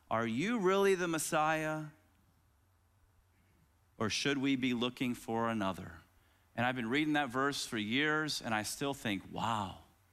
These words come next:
John's having a crisis of faith. Unexpected difficulties pounding on him, and his faith is beginning to falter, and he's beginning to question whether or not Jesus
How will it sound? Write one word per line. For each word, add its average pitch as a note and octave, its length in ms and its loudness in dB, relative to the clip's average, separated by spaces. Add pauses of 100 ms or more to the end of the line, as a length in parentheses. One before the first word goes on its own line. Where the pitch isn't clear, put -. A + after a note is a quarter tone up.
(2000)
John's D3 320 0
having C3 240 0
a A#2+ 60 -4
crisis C#3+ 500 -4
of C3+ 80 -8
faith. - 560 -6 (1300)
Unexpected D3 640 -2
difficulties B2 640 -6
pounding C3 520 -4
on G2+ 160 -4
him, B2+ 260 -6 (1040)
and A#2+ 120 0
his - 220 -2
faith F3 340 0
is G#2+ 120 -4
beginning B2 420 2
to A2 100 -2
falter, E3+ 600 0
and A#2+ 140 -2
he's A2+ 120 -2
beginning D3 600 0
to B2+ 100 -6
question B2+ 680 -2
whether B2+ 280 0
or B2+ 60 0
not B2 220 0
Jesus B2+ 800 -4